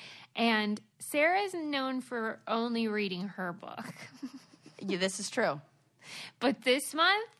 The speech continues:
Speaker 1: who knows?
Speaker 2: Two books.
Speaker 1: <laughs> Double trouble.
Speaker 2: Yes. I believe there was another month where I read two because there was some
Speaker 1: Yeah.
Speaker 2: book I asked you about recently, and I was like, "Hey, I read, did we read that for book
Speaker 1: Yeah,
Speaker 2: club? 'Cause I
Speaker 1: every
Speaker 2: think I
Speaker 1: so
Speaker 2: read
Speaker 1: often.
Speaker 2: this." And,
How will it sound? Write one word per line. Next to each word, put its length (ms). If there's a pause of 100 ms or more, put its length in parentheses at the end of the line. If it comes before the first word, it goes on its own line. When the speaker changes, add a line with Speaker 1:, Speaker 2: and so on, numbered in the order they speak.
(580)
Speaker 1:
who 160
knows? 300
Speaker 2:
Two 200
books. 640 (300)
Speaker 1:
<laughs> 320
Double 300
trouble. 600 (380)
Speaker 2:
Yes. 600
I 100
believe 380
there 140
was 200
another 260
month 300
where 100
I 100
read 200
two 160
because 320
there 80
was 140
some 120
Speaker 1:
Yeah. 120
Speaker 2:
book 120
I 100
asked 260
you 40
about 200
recently, 340
and 140
I 20
was 140
like, 120 (320)
"Hey, 280 (120)
I 200
read, 240
did 120
we 140
read 240
that 160
for 80
book 160
Speaker 1:
Yeah, 80
Speaker 2:
club? 140
'Cause 160
I 20
Speaker 1:
every 140
Speaker 2:
think 80
I 80
Speaker 1:
so 80
Speaker 2:
read 80
Speaker 1:
often. 240
Speaker 2:
this." 160 (580)
And, 360